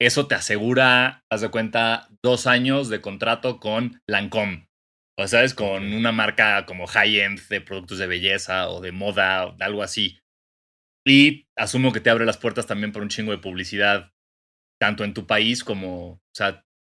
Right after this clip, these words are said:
Speaker 1: no sé, es como Nájera con Pan Bimbo, pues es Miss, Miss Universo con algo mexa.
Speaker 2: Ajá. Y
Speaker 1: Pero,
Speaker 2: según yo en
Speaker 1: pues
Speaker 2: México, o sea, si eres Miss Universo mexicana, o sea, ya tienes de cajón mínimo una telenovela protagónico asegurado.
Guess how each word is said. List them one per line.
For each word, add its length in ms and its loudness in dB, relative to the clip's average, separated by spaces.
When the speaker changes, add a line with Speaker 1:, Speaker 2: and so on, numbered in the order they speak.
Speaker 1:
no 120 -6
sé, 200 4
es 100 -2
como 220 2
Nájera 500 4
con 380 -6
Pan 200 0
Bimbo, 460 0
pues 220 -10
es 140 -4
Miss, 300 -6
Miss 180 -10
Universo 400 0
con 140 -6
algo 180 -2
mexa. 420 -2
Speaker 2:
Ajá. 380 -10
Y 100 2
Speaker 1:
Pero, 80 6
Speaker 2:
según 220 6
yo 80 8
en 60 4
Speaker 1:
pues 120 6
Speaker 2:
México, 320 4
o 40 6
sea, 140 4
si 120 4
eres 120 2
Miss 200 0
Universo 360 -2
mexicana, 460 -2
o 40 0
sea, 120 -2
ya 220 2
tienes 340 -2
de 200 0
cajón 600 2
mínimo 460 0
una 300 0
telenovela 560 0
protagónico 560 -6
asegurado. 460 -10